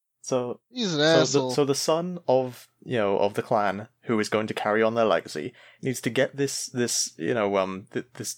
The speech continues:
Speaker 1: inscription carved onto their back with a hot knife, and then, like, you know, that they have to stay underground for their entire life, and then just do the same to their son when they have a son, and that just carry that on for years and years and years.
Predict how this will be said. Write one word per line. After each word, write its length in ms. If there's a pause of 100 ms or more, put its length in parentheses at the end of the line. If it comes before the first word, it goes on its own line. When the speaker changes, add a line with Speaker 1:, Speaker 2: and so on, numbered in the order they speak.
Speaker 1:
inscription 720
carved 480
onto 220
their 160
back 360
with 120
a 40
hot 300
knife, 520 (580)
and 160
then, 420
like, 400 (520)
you 100
know, 100
that 160
they 80
have 140
to 80
stay 240
underground 560
for 80
their 120
entire 400
life, 440 (280)
and 160
then 140
just 180
do 120
the 100
same 220
to 80
their 180
son 380
when 180
they 120
have 180
a 40
son, 280 (120)
and 300 (100)
that 300
just 220
carry 240
that 180
on 180
for 120
years 320
and 100
years 200
and 80
years. 280